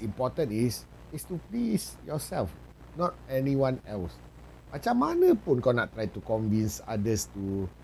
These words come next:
uh, be amazed at your achievement atau rasa macam, uh, you want them to see the result that you have already put in, you know, the effort, uh, habis you nak tengok macam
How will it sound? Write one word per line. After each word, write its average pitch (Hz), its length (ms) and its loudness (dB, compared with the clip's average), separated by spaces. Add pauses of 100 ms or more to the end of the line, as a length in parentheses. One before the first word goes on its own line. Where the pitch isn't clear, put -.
(440)
uh, 98 560 -2
be 104 160 0
amazed 101 640 0
at 80 240 -6
your 85 160 -8
achievement 95 960 -6
atau 92 480 -10
rasa 95 320 -6
macam, 90 560 -8 (560)
uh, 101 640 -4 (880)
you 160 160 4
want 180 240 12
them 185 160 10
to 147 160 10
see 131 560 6
the 113 160 4
result 120 400 8
that 110 160 2
you 110 160 6
have 110 160 4
already 113 400 2 (480)
put 123 80 -2 (160)
in, 110 160 -2
you 95 80 -6
know, 139 240 0
the 98 80 2
effort, 110 560 0 (320)
uh, 98 400 -4
habis 110 240 0
you 113 80 2
nak 107 240 -4
tengok 110 400 -4 (320)
macam 104 160 -8